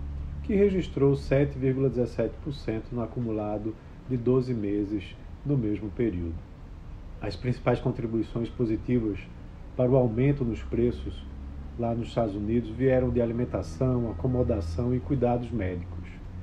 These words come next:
Em contrapartida, uma queda de quatro vírgula nove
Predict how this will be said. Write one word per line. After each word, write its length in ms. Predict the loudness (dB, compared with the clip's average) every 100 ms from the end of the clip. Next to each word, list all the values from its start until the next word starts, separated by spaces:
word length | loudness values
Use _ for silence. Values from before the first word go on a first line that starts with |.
| -12 -6 -2
Em 100 | 2
contrapartida, 880 | 2 4 4 2 4 2 4 4 0 -8 -8 -8 -4
uma 140 | -4
queda 320 | 2 2 4
de 100 | 0
quatro 420 | 0 2 2 2
vírgula 220 | 2 2 2
nove 220 | 2